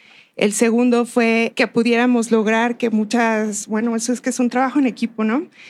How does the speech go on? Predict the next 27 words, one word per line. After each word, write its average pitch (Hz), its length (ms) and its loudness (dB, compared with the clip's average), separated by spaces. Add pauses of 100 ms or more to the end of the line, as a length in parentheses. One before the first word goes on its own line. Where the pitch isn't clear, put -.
(280)
Eh, 202 160 0
Alfonso 226 460 -2
está 226 340 -2
en 220 120 -2
la 202 160 -2
ena, 233 440 0
yo 226 120 -4
estoy 226 240 -4
en 214 120 -4
la 202 60 -4
unam, 220 420 -2
etcétera. 220 460 -4
Entonces, 220 260 -4
poder 226 300 0
hacer 233 340 -2
ese 226 220 -4
puente 226 560 -2
de 262 100 0
instituciones 233 680 0
que 240 140 -4
pudiéramos 214 560 0
venir 208 260 0
aquí, 233 380 -2 (560)
la 202 140 -4
Universidad 214 440 0
de 220 100 0
California, 240 920 -2